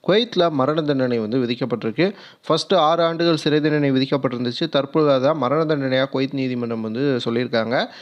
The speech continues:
என்ன காரணம் அப்படின்னு பார்த்தீங்கன்னா, ஒரு நபரை கொலை செய்துட்டாங்க. அந்த தப்பை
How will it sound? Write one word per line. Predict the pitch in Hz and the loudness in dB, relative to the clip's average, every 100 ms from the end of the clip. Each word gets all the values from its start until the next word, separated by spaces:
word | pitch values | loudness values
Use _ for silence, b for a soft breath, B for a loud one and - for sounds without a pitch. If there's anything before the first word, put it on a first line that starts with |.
| B B | B B
என்ன | 143 170 196 | 0 0 2
காரணம் | 151 160 160 147 | 0 0 -2 -2
அப்படின்னு | 147 135 | -2 -2
பார்த்தீங்கன்னா, | 123 123 123 175 151 | -2 -2 0 0 0
ஒரு | 131 | 0
நபரை | 127 131 175 170 | 0 0 0 0
கொலை | 143 170 175 | 0 0 0
செய்துட்டாங்க. | 156 135 120 113 117 | 0 0 0 0 0
அந்த | 139 123 | 0 -2
தப்பை | 113 127 - | 0 -2 2